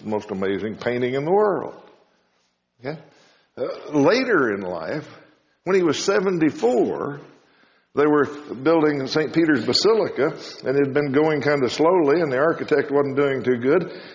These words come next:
And so the Vatican asked Michelangelo, said, "Would you take over as architect? Get this thing finished?" He said, "Yeah, I can do that." Seventy-four. Took the job of being architect for Saint Peter's Basilica.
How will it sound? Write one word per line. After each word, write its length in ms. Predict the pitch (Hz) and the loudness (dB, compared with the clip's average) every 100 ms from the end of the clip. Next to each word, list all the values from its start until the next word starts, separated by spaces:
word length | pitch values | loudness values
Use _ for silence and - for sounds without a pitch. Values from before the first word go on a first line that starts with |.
| - | -2
And 160 | 143 | 0
so 160 | 143 151 | 2 2
the 60 | 139 | 4
Vatican 500 | 147 156 151 151 147 | 4 4 2 0 2
asked 540 | 151 - - - - - - _ _ _ _ | 0 -2 -12 -20 -20 -20 -20 _ _ _ _
Michelangelo, 580 | 139 143 143 180 143 135 | -4 0 0 0 0 0
said, 180 | 123 131 | 0 0
"Would 160 | 135 | -2
you 120 | 170 180 | -2 -2
take 240 | 170 170 | 0 2
over 260 | 170 170 175 | 2 2 2
as 100 | 170 | 2
architect? 760 | 208 202 127 90 78 - - _ _ _ _ _ _ _ _ _ _ _ | 0 -2 -6 -6 -8 -10 -20 _ _ _ _ _ _ _ _ _ _ _
Get 120 | 151 147 | -4 -2
this 180 | 147 151 | -2 0
thing 180 | 147 139 | 0 0
finished?" 520 | 208 196 110 - - - - _ _ _ _ - | 0 0 -2 -8 -18 -20 -20 _ _ _ _ -12
He 60 | 311 | -6
said, 180 | 294 | -4
"Yeah, 240 | 302 - - - _ _ _ _ _ - | -4 -6 -12 -20 _ _ _ _ _ -12
I 120 | - | -10
can 180 | - 95 | -6 -4
do 140 | 92 | -2
that." 420 | 92 143 - - - - _ _ _ _ _ _ _ _ _ - | 0 0 -2 -8 -20 -20 _ _ _ _ _ _ _ _ _ -6
Seventy-four. 920 | - 190 190 190 208 226 175 90 - - - _ _ _ _ _ _ _ _ | -2 0 2 2 2 2 2 -2 -12 -20 -20 _ _ _ _ _ _ _ _
Took 160 | 165 160 | -8 -4
the 80 | 131 | -2
job 300 | 123 135 143 | 2 2 2
of 40 | |
being 160 | 139 131 | -2 2
architect 600 | 151 151 117 113 147 - | 0 0 -2 0 0 -2
for 100 | 127 | -4
Saint 220 | 95 - | -4 -2
Peter's 280 | 139 131 127 | -2 -2 -2
Basilica. 520 | 151 233 214 156 | -2 2 2 0